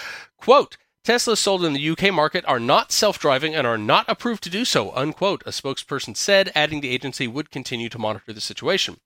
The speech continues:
Autopilot is meant to help with steering, acceleration, and braking, but despite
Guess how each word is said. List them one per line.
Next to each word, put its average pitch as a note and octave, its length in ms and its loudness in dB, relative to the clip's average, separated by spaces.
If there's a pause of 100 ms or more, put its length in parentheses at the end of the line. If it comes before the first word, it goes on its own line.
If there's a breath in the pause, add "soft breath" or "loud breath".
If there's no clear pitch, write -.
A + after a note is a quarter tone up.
(840 loud breath)
Autopilot A3 560 6
is D3+ 80 -4
meant E3+ 120 0
to D3 60 0
help D3+ 140 0
with B2+ 100 -6
steering, G#3 480 2
acceleration, D#3+ 640 2
and G3+ 240 2
braking, C3+ 520 2
but F3+ 340 2
despite E3 400 0